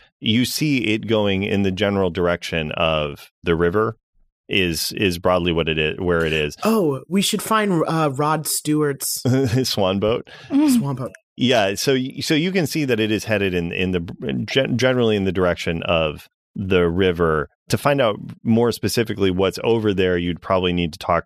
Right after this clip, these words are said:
Speaker 1: to your, I, I, I mean, the, the answer is to figure out what, what's actually going on, you,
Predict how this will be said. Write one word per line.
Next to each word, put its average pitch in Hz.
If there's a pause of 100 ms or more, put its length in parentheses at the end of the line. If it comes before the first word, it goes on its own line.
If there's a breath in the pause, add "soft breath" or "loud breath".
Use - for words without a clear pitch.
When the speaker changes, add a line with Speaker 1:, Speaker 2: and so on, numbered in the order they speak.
Speaker 1:
to 85
your, 78 (300)
I, 104
I, 98
I -
mean, 104
the, 113
the 120
answer 117
is 90 (240)
to 123
figure 143
out 104
what, 101
what's 101
actually 104
going 104
on, 101
you, 98